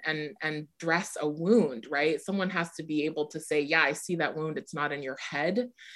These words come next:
So having the data has helped tremendously. And then, of course, you know, the passage of time and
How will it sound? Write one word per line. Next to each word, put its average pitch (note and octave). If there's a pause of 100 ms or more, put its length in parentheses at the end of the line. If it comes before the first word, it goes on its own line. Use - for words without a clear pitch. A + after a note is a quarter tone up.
(340)
So A3+
having B3+
the A3
data E3
has D#3+
helped D3+
tremendously. D3+
And G#3
then, A#3+
of A#3+
course, G#3+
you B3
know, A3+
the A3
passage A3
of A3+
time A3
and E3+